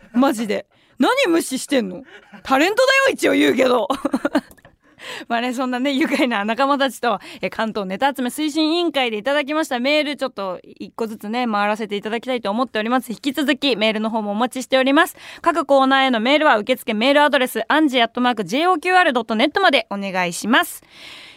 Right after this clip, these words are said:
メールの件名にコーナー名、お泊まり会、テクテクツアー、若輩者、そして関東ネタ集め推進委員会と書いてお送りください。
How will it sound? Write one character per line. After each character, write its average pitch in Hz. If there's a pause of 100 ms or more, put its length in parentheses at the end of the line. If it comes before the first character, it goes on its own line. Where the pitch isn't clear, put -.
メ 302
ー 370
ル 381
の 339
件 294
名 262
に 233
コ 285
ー -
ナ 269
ー -
名、 185
お 202
泊 240
ま 247
り 233
会、 190
テ 190
ク 285
テ 330
ク 311
ツ 294
ア 247
ー、 196
若 294
輩 302
者、 285
そ 302
し 285
て 254
関 359
東 233
ネ 185
タ 277
集 233
め 196
推 339
進 339
委 320
員 349
会 339
と 247
書 254
い 262
て 214
お 190
送 196
り 185
く 185
だ 175
さ 285
い。 302